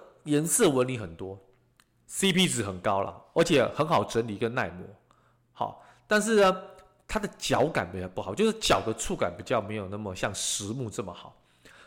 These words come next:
而且有的多层实木地板呢，基本上呢，就是它的表皮会比较薄，你，你，你，你住久了踩久了会有凹痕哦。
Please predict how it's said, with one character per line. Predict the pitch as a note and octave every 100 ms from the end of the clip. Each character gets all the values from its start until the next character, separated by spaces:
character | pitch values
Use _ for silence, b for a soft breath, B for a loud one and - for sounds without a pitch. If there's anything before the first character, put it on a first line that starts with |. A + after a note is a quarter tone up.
| b
而 | G#3+
且 | A3+
有 | C#3+
的 | B2+
多 | B2 - G3
层 | F#3+ C3
实 | - C3
木 | C#3+
地 | C#3+
板 | A2+ G#2 G#2+
呢， | A2+
基 | -
本 | D3+ G#2
上 | B2+ F#2+
呢， | F2+ F#2+ b b -
就 |
是 | C#3+ C3+
它 | D#3+
的 | D3
表 | - B2+ F#2+
皮 | G#2
会 | A#2+
比 | C#3
较 | B2 -
薄， | F2+ E2 E2+ - _ _ _ _ _ _ _ _
你， | - D#3
你， | D#3 C#3+ - D#3+
你， | D3 C3+
你 | - C#3+
住 | - F#3+
久 | D#3+ G#2+
了 | G#2+
踩 | - C#3
久 | A#2+
了 |
会 | E3+
有 | C3 -
凹 | A#2
痕 | A#2+ - -
哦。 | E2+